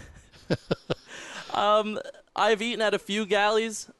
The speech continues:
Speaker 2: and I will honestly say that our, uh, culinary specialists, they are nailing it on the ship.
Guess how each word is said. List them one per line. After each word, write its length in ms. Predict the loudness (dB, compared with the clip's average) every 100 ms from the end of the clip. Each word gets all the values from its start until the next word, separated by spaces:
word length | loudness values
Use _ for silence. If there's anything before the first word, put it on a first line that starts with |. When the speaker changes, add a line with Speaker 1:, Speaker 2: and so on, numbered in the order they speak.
| -2
Speaker 2:
and 160 | 0
I 160 | 4 4
will 200 | 4 2
honestly 520 | 4 4 2 0 -2 -2
say 300 | 0 0 2
that 140 | 0 0
our, 480 | 2 4 4 2 0
uh, 180 | 0 -2
culinary 400 | 0 0 0 -2
specialists, 760 | 0 0 0 0 -4 -4 -12
they 260 | -6 0 2
are 240 | 4 2
nailing 420 | 0 -4 -2 -4 -4
it 80 |
on 160 | -6 -6
the 80 | -8
ship. 240 | -6 -6